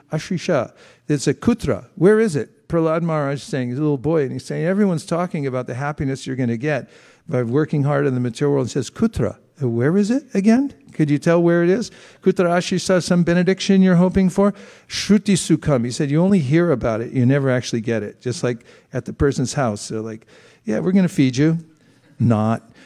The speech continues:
And then they, it doesn't come out. And then he says, "Mriga trishni rupa." Mriga's the deer, and the deer in the, in the desert runs after the mirage, thinking that they're gonna get water, and they never get there. And this, the rupa, the form of the material world, is a mirage.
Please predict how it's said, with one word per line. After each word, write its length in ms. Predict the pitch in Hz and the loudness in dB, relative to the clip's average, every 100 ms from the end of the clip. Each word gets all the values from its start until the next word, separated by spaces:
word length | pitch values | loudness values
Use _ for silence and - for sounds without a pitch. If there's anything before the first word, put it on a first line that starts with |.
| - | -6
And 160 | 135 135 | 0 2
then 140 | 143 | 2
they, 120 | 143 | 0
it 260 | 139 - - | 0 -4 -2
doesn't 320 | 160 160 160 | 0 0 -4
come 220 | - 143 | -4 -4
out. 300 | 139 123 - _ _ - | -2 -4 -8 _ _ -6
And 140 | 131 139 | 0 2
then 100 | 147 | 0
he 80 | |
says, 320 | 135 160 131 127 - | 0 0 -2 -4 -10
"Mriga 440 | 113 117 127 127 | -4 0 2 0
trishni 680 | - - 131 - - 120 104 | -4 -4 -6 -6 -8 -4 -2
rupa." 500 | 110 127 - 101 - _ _ _ 131 | -2 -4 -6 -10 -12 _ _ _ -2
Mriga's 480 | 123 160 156 127 120 | 0 2 0 -4 -6
the 100 | 110 | -6
deer, 380 | 127 131 117 | -2 -2 -2
and 160 | 113 117 | -4 -6
the 40 | |
deer 300 | 101 139 147 | -4 0 0
in 140 | 139 127 | 0 -2
the, 160 | 117 - _ _ - | -4 -10 _ _ -8
in 140 | 120 | -4
the 80 | 113 | -4
desert 440 | 98 127 139 123 113 | -2 -2 0 -2 -4
runs 420 | 113 127 156 151 | -2 0 0 0
after 400 | 147 139 - 143 | -2 -6 -8 -6
the 100 | 127 | -2
mirage, 600 | 117 113 123 117 98 - | 0 0 0 -2 -6 -12
thinking 400 | - 131 120 123 120 | -8 -6 -4 -4 -6
that 140 | - | -6
they're 120 | 120 | -6
gonna 200 | 113 117 | -2 -2
get 220 | 110 110 | -2 -6
water, 480 | 120 117 139 190 185 - _ 135 | -2 0 2 0 -2 -12 _ 0
and 100 | 120 | 2
they 80 | |
never 300 | 120 131 123 | 4 4 2
get 220 | 113 110 - | -2 -4 -8
there. 260 | 95 107 _ _ _ _ _ _ - | -12 -12 _ _ _ _ _ _ -6
And 220 | 127 123 - | -2 -2 -4
this, 280 | 131 135 151 | -2 -2 -2
the 200 | - 147 | 0 0
rupa, 640 | 123 143 202 - 113 110 113 | 2 0 2 2 0 -8 -12
the 100 | 120 | -14
form 440 | - 185 202 196 | -6 -2 0 0
of 80 | 170 | -2
the 80 | 156 | -6
material 380 | 135 165 156 | -6 -4 -2
world, 240 | 147 165 117 | -2 -2 -4
is 120 | - | -4
a 40 | |
mirage. 640 | 127 131 208 180 95 - | -4 -2 -2 -4 -8 -16